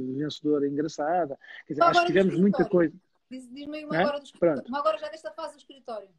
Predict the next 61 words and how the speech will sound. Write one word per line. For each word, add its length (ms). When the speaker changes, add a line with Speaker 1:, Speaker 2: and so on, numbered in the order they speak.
Speaker 1:
Pá, 180
do 100
escritório 560
há 60
muita 300
coisa 320
que 80
eu 60
gosto. 300
Eu 60
gosto 220
da 60
Microsoft, 600
disse 140
que 80
fizemos 200
da 80
Microsoft, 560
quer 360
dizer, 200
da 200
Emirates 340
eu 80
não 140
posso 240
dizer 260
que 80
não 140
gosto 340
do 80
que 100
nós 160
fizemos 280
na 60
Emirates. 200
O 40
trabalho 300
que 120
fazemos 260
com 120
o 20
Benfica, 580
e 180
que 80
são 140
muitos 460
casos, 460
de, 160
com 140
o 60
Colinhos, 760
de, 240
de, 540
de 60
Inácio, 500
quer 80
dizer, 120
o 60
que 80
vamos 200
fazer 380